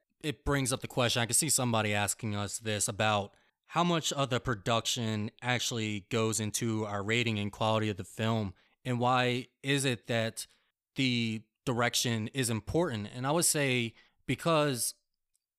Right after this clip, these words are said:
if we're praising a film for what it has done, then people would think that it would justify the means, such as Do the Right Thing with Rosie Perez. If we praise that movie and ignore that, then people would think, as long as you make a good film,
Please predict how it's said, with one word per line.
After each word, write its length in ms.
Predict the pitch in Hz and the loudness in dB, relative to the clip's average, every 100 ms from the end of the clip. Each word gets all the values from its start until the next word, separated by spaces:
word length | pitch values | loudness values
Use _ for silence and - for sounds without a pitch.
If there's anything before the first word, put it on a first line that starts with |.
| _ - | _ -4
if 160 | 151 | 0
we're 100 | 185 | 0
praising 640 | 196 - 170 165 147 135 131 | -2 0 2 4 2 0 0
a 160 | 131 120 | -2 -4
film 640 | - 147 131 113 104 98 - _ _ | -2 0 2 0 -2 -6 -14 _ _
for 220 | - 135 | -4 0
what 180 | 120 127 | 2 2
it 160 | 123 - | 0 -4
has 260 | - 117 98 | -4 -4 -4
done, 480 | - 120 139 160 156 _ _ | -2 0 0 -2 -8 _ _
then 400 | 127 156 143 135 | -2 0 0 -2
people 440 | - 160 143 147 | -2 -4 0 0
would 200 | 127 120 | 0 0
think 180 | 139 131 | 0 0
that 240 | 123 117 - | 2 0 0
it 100 | 120 | -2
would 180 | 113 - | 0 2
justify 600 | 117 - 113 117 107 101 | 0 0 -4 0 0 0
the 120 | 98 | -2
means, 400 | 120 147 107 92 | 2 2 2 0
such 300 | 117 107 - | -2 -2 -2
as 280 | 107 104 - | -2 -4 -4
Do 160 | 123 | -4
the 100 | 113 | -4
Right 280 | 107 107 98 | -2 -2 -2
Thing 340 | 135 135 127 | 0 2 2
with 180 | 110 101 | -2 -4
Rosie 380 | 113 107 101 104 | -4 -4 -4 -6
Perez. 720 | - 117 104 120 110 98 - - _ _ | -6 -6 -2 0 0 -4 -8 -10 _ _
If 100 | 123 | -6
we 100 | 123 | -4
praise 220 | 120 123 | 0 2
that 140 | 117 113 | 2 2
movie 240 | 117 110 | 2 0
and 80 | 104 | 0
ignore 280 | 101 135 165 | 0 2 2
that, 220 | 131 117 | 2 0
then 100 | 120 | -2
people 240 | - 123 113 | -2 -2 -4
would 100 | 113 | -2
think, 280 | 120 120 - - - | -2 -2 -8 -18 -4
as 180 | 127 | 0
long 160 | 165 180 | 2 4
as 80 | 147 | 4
you 80 | 143 | 4
make 220 | 143 135 | 2 2
a 80 | 113 | -4
good 380 | 98 139 135 | 0 0 0
film, 500 | - - 135 151 165 | -2 0 2 2 0